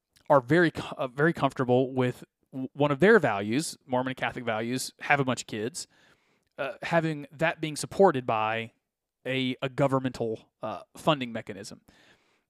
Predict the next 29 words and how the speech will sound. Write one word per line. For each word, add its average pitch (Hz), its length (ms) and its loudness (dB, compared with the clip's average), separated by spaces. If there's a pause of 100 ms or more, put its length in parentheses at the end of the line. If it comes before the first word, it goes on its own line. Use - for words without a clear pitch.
(840)
I 165 160 2
got 147 80 0
a 131 40 0
lot 151 200 2
of - 40 -4
parents 139 300 -2
who 131 80 -4
listen. 120 320 -4 (160)
Listen, - 180 -10
guys, 123 180 -2
I, 131 140 -2
I 131 120 -2
don't 135 180 2
have 135 140 -4
any 120 100 -2
resentment 123 480 -4
for 127 80 -4
you 117 180 0
that 110 120 -6
you 120 100 -2
get 117 180 -6
some 113 280 -10 (200)
extra - 160 -8
tax 123 280 -2
benefit. 120 400 -4
Kids 139 280 -4
are 127 140 0
insanely 127 1500 -2
expensive 117 760 -6